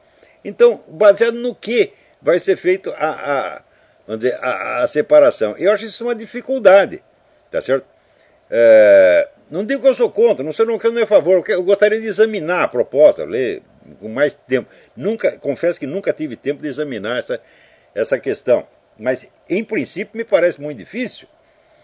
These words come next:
E depois, outra coisa, se você não tem nem a capacidade de derrubar um governo, como é que você vai ter a capacidade de proclamar uma independência?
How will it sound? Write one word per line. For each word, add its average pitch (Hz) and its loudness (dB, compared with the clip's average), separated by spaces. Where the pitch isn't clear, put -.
E 190 -10
depois, 214 2
outra 196 2
coisa, 175 0
se 170 -14
você 202 0
não 247 -6
tem 202 0
nem 240 -4
a 220 -2
capacidade 185 2
de 147 -2
derrubar 139 2
um 120 -6
governo, 135 0
como 175 -4
é 208 -2
que 190 -12
você 226 -10
vai 226 2
ter 220 0
a 214 -2
capacidade 208 -2
de - -14
proclamar 196 0
uma 190 -8
independência? 160 -4